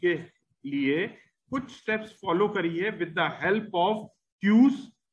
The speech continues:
with the help of cache tables, with the help of cache control modules। कैश टेबल करता क्या है? हमारे एआरपी एक टेबल मेंटेन करता है, आईपी address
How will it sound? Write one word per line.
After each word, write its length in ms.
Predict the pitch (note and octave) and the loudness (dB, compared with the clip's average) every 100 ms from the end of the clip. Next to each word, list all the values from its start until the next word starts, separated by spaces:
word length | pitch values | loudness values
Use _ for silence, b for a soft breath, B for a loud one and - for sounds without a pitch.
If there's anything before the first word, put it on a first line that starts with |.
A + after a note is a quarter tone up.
| _ | _
with 140 | D3+ D3+ | -4 0
the 120 | E3 D#3+ | 0 2
help 240 | G3+ F#3 G3+ | 0 -2 -4
of 60 | G3+ - | -6 -2
cache 240 | G3+ G3+ - | -2 -2 -2
tables, 380 | G#3 A3 A#3+ A#3+ - _ D3+ | 0 2 0 0 -10 _ -12
with 140 | D3+ D#3 | -4 -4
the 100 | C#3+ | 0
help 260 | F3 F3+ E3+ | -2 0 -2
of 160 | F#3+ - G3+ | -2 -4 -4
cache 220 | G#3 - | -4 -4
control 380 | F#3 D#3+ F#3 G#3 F3 | -6 -2 -2 0 2
modules। 300 | B2 A2+ - _ _ _ _ _ _ _ - | 0 -4 -10 _ _ _ _ _ _ _ 0
कैश 260 | A3 B3 - | 0 0 -2
टेबल 260 | A#3 A#3+ | 0 0
करता 360 | A#3+ - - A3 | -2 -10 -6 -6
क्या 240 | A3 A3+ | -2 -2
है? 380 | F#3+ A3 A#3+ - _ _ _ | -2 -4 -6 -10 _ _ _
हमारे 540 | F3 A3+ C4+ C#4+ - D#3+ | 0 2 2 -2 -4 0
एआरपी 800 | E3 D3 C#3 C#3 D3 D3 G3 _ G3 | 2 2 -2 -6 -6 -6 -8 _ -4
एक 220 | A#3 - | -4 -4
टेबल 280 | G#3 G3+ B3+ | -6 -2 2
मेंटेन 540 | A#3+ F3+ E3 E3 D#3+ | 4 2 -2 -4 -4
करता 400 | D#3+ A#2 - D#3 | -8 -10 -4 -2
है, 440 | C#3+ C3+ D#3 B3 - b b _ | -2 -2 -2 -4 -8 b b _
आईपी 480 | F3 G#3 A#3 B3 B3+ | 0 0 -2 2 4
address 460 | A3+ E3 E3+ G3 | 4 2 0 -2